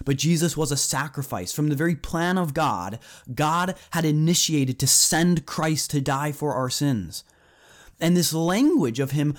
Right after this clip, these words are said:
of him, him being delivered over for our trespasses, our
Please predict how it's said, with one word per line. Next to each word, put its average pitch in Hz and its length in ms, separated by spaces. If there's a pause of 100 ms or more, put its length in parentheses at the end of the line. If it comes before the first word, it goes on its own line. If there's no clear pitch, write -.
of 139 140
him, 160 320
him 147 200
being 160 220
delivered 151 600
over 151 400
for 135 280
our 113 200
trespasses, - 960
our 113 220